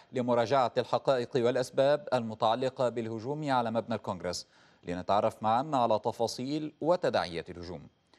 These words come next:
أكدت بيلوسي أن اللجنة ستشكل على غرار لجنة التحقيق في هجمات الحادي عشر من سبتمبر،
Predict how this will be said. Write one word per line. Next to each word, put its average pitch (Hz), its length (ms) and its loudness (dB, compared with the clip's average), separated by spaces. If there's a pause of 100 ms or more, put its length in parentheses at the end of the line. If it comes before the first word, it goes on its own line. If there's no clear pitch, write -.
(800)
أكدت 196 320 4
بيلوسي 180 380 4
أن 151 100 0
اللجنة 147 380 2
ستشكل 165 560 0
على 156 280 4
غرار 131 280 2
لجنة 139 400 0
التحقيق 143 460 -4
في 135 260 -2
هجمات 127 320 -2
الحادي 123 340 0
عشر 113 300 0
من 113 100 -6
سبتمبر، 113 540 -4